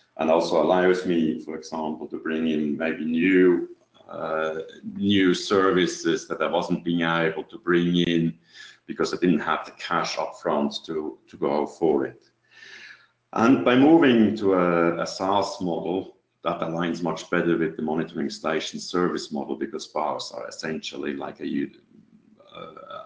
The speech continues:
a monthly payment. So you get a monthly service payment that links with the monthly usage-based billing that,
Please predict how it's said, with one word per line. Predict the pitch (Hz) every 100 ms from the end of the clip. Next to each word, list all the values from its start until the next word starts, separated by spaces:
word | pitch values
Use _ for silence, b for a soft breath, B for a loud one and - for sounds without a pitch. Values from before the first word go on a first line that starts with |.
| -
a |
monthly | 85 82 80 - 78
payment. | - 85 78 71 71
So | 78
you | 76
get | 80 78
a |
monthly | 80 85 82
service | - 92 80 -
payment | - 80 73 76 71 73
that | 71
links | 76 78 78 -
with | 73 -
the |
monthly | 71 73 71 - 73
usage-based | 73 71 69 - - - -
billing | 78 73 - -
that, | 76 73 -